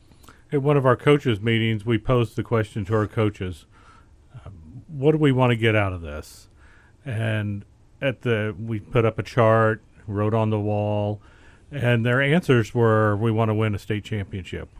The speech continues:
We wanna win conference. We wanna win our district, um, win games." And what was missing out of there was, "We were wanting to make kids better." And we thought that was a piece that was, um,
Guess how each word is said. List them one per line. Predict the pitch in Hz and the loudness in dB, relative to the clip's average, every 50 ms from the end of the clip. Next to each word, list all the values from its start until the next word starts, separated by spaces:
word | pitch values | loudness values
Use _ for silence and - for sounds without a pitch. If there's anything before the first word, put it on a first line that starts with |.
| - | -8
We | 120 113 | -6 -4
wanna | 110 117 117 113 113 | -2 -2 -2 -2 0
win | 110 113 110 104 | -2 -2 -4 -4
conference. | 98 - 101 95 92 - - 95 87 82 - - - | -6 -6 -6 -6 -8 -8 -10 -12 -12 -12 -14 -18 -12
We | - 110 107 | -10 -8 -8
wanna | 107 113 107 110 | -6 -6 -6 -6
win | 110 113 110 107 | -4 -4 -4 -2
our | 110 107 101 | -2 -4 -4
district, | 92 104 101 98 - - - 95 87 82 78 - - - - - - - - - - - - - _ - | -4 -6 -6 -6 -8 -10 -12 -12 -12 -12 -14 -18 -20 -20 -20 -20 -20 -20 -20 -20 -20 -20 -20 -20 _ -12
um, | 123 110 104 101 98 95 98 95 98 95 95 _ _ _ - - - - - | -10 -8 -6 -6 -6 -6 -8 -8 -8 -10 -12 _ _ _ -20 -20 -20 -12 -6
win | 120 127 135 139 131 | -2 0 2 2 2
games." | 123 131 123 113 104 92 87 87 90 - - - - - - - - - _ - | 2 2 2 2 0 -2 -6 -10 -12 -14 -18 -20 -20 -20 -20 -20 -20 -20 _ -10
And | 113 117 123 | -6 -2 2
what | 135 165 170 147 | 2 2 2 2
was | 139 123 120 | 0 -2 2
missing | 131 151 175 170 - 151 127 117 | 2 2 2 2 0 0 0 2
out | 117 110 110 | 0 0 -2
of | 110 104 | -2 -2
there | 107 110 110 110 117 120 | -2 -2 0 0 -2 -2
was, | 107 107 107 110 107 107 107 104 104 | -2 -2 -2 -2 0 -2 -4 -6 -6
"We | 113 113 120 120 117 | -4 0 2 2 2
were | 113 | 2
wanting | 110 117 120 101 104 | 0 0 -2 -2 -4
to | 110 | -4
make | 98 110 110 101 - | -4 -4 -6 -6 -6
kids | - 120 101 98 | -6 -6 -6 -6
better." | 101 90 104 95 87 78 73 - - - - - - - - - - - - _ - _ - - _ _ _ _ _ _ - - | -6 -6 -6 -6 -6 -8 -12 -14 -16 -18 -20 -20 -20 -20 -20 -20 -20 -20 -20 _ -20 _ -20 -20 _ _ _ _ _ _ -16 -12
And | 131 113 107 107 107 104 104 104 101 | -8 -8 -6 -6 -6 -6 -6 -6 -4
we | 107 123 127 | -2 -4 -4
thought | - - 127 120 - | 0 0 -2 0 0
that | - 120 117 107 | 0 -2 -2 -2
was | 110 92 107 | -4 -6 -6
a | 104 | -8
piece | - - 123 113 107 - - | -6 -4 -4 -4 -4 -4 -6
that | 120 104 | -8 -6
was, | 95 101 98 - - - - - | -6 -6 -10 -10 -14 -20 -20 -16
um, | 123 110 95 90 90 87 85 87 87 | -12 -10 -10 -10 -10 -10 -12 -14 -16